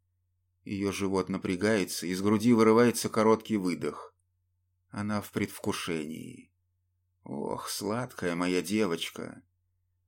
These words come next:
Беру ее за щиколотки, заставляя согнуть ноги в коленях и развести шире. С жадностью смотрю на открывшийся мне вид. Член в трусах болезненно дергается, но ему придется подождать.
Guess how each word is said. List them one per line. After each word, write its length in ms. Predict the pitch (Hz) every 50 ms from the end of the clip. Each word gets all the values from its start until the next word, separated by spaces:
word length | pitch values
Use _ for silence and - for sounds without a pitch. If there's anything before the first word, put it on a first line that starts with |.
| _ _ _ _ _
Беру 380 | 110 101 117 120 127 135 135
ее 240 | 123 113 107 107 104
за 140 | 92 107 104
щиколотки, 720 | 95 - - - 120 120 - 117 110 110 107 - - 113
заставляя 540 | 101 104 104 - - 113 110 110 117 113 110
согнуть 440 | 104 - 120 104 110 110 110 107 110
ноги 300 | 110 113 110 101 98 98
в 100 | - -
коленях 520 | - 107 104 110 120 123 113 101 92 -
и 40 | 104
развести 500 | 104 92 95 101 101 - - - 120 117
шире. 580 | - - - 98 90 85 80 82 85 85 - _ _ _ _ _ _ _ _ _ _ _ _ _ _ _ _
С 140 | 117 95 92
жадностью 680 | 92 - 107 107 110 107 90 90 90 85 - - 95
смотрю 460 | 87 - 101 98 98 92 - 113 120 110
на 140 | 101 98
открывшийся 680 | 95 - - 113 117 117 110 - - 107 95 - - 98
мне 240 | 92 95 98 95 92
вид. 380 | 82 82 80 78 - - - _ _ _ _ _ _ _ _ _ _ _ _ _ _ _ _ _ _ _ _ _ _ _ _ _ -
Член 360 | - - 135 117 117 110 101 98
в 100 | - -
трусах 460 | 117 110 104 - - 117 107 98 95
болезненно 580 | 101 113 113 117 113 104 107 113 110 113 117
дергается, 800 | 107 113 131 127 110 85 - 87 85 82 - - - - 87 82 82 92 98
но 180 | 107 135 156 160
ему 240 | 160 165 170 170 160
придется 540 | 170 165 165 139 123 123 123 123 - 139
подождать. 840 | 123 139 131 135 139 120 110 92 95 90 87 87 90 - - -